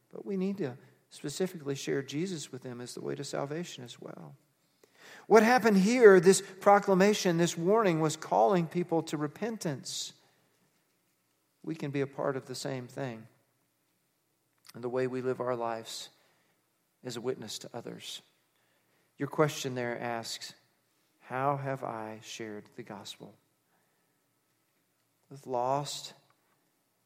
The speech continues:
unchurched, family, friends, neighbors,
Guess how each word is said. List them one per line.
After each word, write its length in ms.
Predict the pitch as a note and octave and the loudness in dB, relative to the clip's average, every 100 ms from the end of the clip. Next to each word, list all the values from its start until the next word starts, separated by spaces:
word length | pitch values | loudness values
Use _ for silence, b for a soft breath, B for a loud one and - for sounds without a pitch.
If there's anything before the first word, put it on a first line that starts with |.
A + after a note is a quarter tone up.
| _ _ _ _ _ - | _ _ _ _ _ -6
unchurched, 840 | C#3+ C#3 D#3+ D3 D3 D3 - - - - _ _ _ b b b b b b _ | -4 -2 0 2 0 -4 -12 -12 -16 -20 _ _ _ b b b b b b _
family, 560 | - C3+ C#3 C#3 C#3 | -4 -2 -2 -2 -4
friends, 760 | C#3 - B2+ B2+ C3 C3+ - - | -6 -10 -8 -8 -8 -10 -14 -14
neighbors, 580 | - B2+ C3 C3 C3+ - | -8 -6 -6 -10 -10 -16